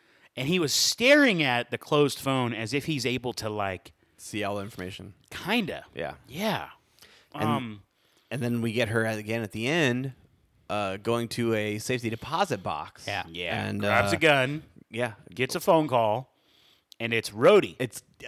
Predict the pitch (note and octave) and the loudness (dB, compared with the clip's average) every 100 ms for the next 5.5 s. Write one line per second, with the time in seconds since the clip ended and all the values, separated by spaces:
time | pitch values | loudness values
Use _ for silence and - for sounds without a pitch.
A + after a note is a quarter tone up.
0 | - _ - F3 D#3 - B3+ C4 G3 C#3 | -20 _ -12 -12 -8 -2 2 6 8 6
1 | G2 G#2 F2 F2+ A#2 D3 C#3+ A#2+ A2 F2 | 4 -2 -2 0 6 8 8 6 2 -2
2 | - - G#2 F2+ - - C#3+ D3 - E3 | -4 -6 -4 -6 -10 -4 -2 -2 -4 -4
3 | - - _ _ D3+ E3 - F#3+ B3 A3 | -4 -10 _ _ 0 0 0 2 4 6
4 | F3 E3+ D3+ A2 G#2+ - - - - C#3+ | 4 2 -2 -4 -6 -8 -10 -12 0 4
5 | D3 C#3+ C3 B2 | 6 6 2 -4